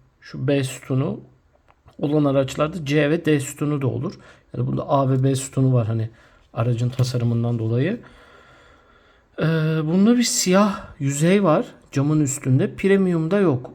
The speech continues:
Onun haricinde yine dediğim gibi detaylar hemen hemen aynı. Çok bir fark göremedim. Ön tarafta da Premium'da sadece bir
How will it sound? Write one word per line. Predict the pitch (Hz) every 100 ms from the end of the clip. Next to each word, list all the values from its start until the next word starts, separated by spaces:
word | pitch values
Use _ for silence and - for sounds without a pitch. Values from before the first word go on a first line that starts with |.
| -
Onun | 139 190 233
haricinde | 214 180 165 151 170 165 196 233 240 -
yine | 170 190 175 180
dediğim | 170 170 175
gibi | 156 190
detaylar | 175 170 175 156 180 190 - -
hemen | 185 226 220 180 170
hemen | 185 202
aynı. | 170 143 135 185 - -
Çok | - _ _ _ _ _ _ _ _ _ _ -
bir |
fark | 131 151 147
göremedim. | 156 143 139 117 - - - _ _ _ _ _ _ _ _ _ _ _ _ _ _ - -
Ön | 214 240
tarafta | 233 220 214 - 220
da | 185 185 254 - _ _ _ _ _ _ _ _ _ _ _ _ - _ _
Premium'da | - 196 220 208 185 185 202
sadece | 196 202 180 180 202
bir | 175 180